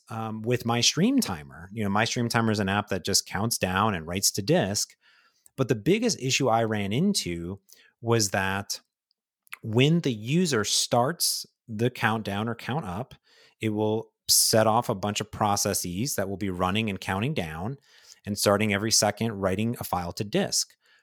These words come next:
But if the user puts the application into the background, like, into the background of an application, like, behind applications, or minimizes it,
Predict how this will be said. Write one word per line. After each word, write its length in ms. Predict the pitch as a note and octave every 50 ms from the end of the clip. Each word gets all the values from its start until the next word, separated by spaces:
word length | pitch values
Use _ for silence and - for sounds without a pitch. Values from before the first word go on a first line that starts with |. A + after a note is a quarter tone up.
| _ _
But 120 | - B2
if 120 | B2 - -
the 100 | B2 A#2
user 840 | A2 A2+ C3+ F3 G#3+ B3 C4 A#3+ - F2+ D#2 C#2+ D#2 - - - _ _ _ _ _ _ _ -
puts 300 | - - D#3+ F3 - -
the 180 | D#3 E3+ D#3 D3
application 880 | D3 C#3+ - C3+ - - - C3 C#3+ C#3 - A#2 G2 F2+ F2 F#2 F#2 - _ _ _ _ _ _ _ -
into 340 | B2+ C#3 C3+ - - B2+
the 160 | A#2 G#2 G#2+ F#2
background, 960 | F2+ - - - A2 C3 E3+ G#3 G3+ - - F#2 D#2 C2+ A#1 A#1+ G2+ G2+ -
like, 120 | A2+ G#2
into 200 | A2+ A2 A2 B2+
the 100 | A2+ A2
background 520 | G2 - G#2 G2+ A2 A2+ - A#2 A2 G#2+ A2
of 80 | G2+
an 100 | G2+ G2+
application, 1040 | G2+ G2 F#2+ - F#2 - - - B2+ E3 G#3 G2+ - - - A1+ B1 D#2 G2 G#2+ G#2 _ -
like, 100 | G#2 -
behind 400 | - F#2+ - - B2 D#3+ F3+ C#3+
applications, 720 | G2 E2+ - - F2 - - F#2+ F2+ - - F#2 F2+ F#2+
or 80 | F2+
minimizes 800 | F2+ F#2 G2+ G#2 C3 F3 G#3 F3+ A2 F#2 F2+ F2+ F2+ F#2+ F#2 F2
it, 220 | F#2+ F2+ F2 F2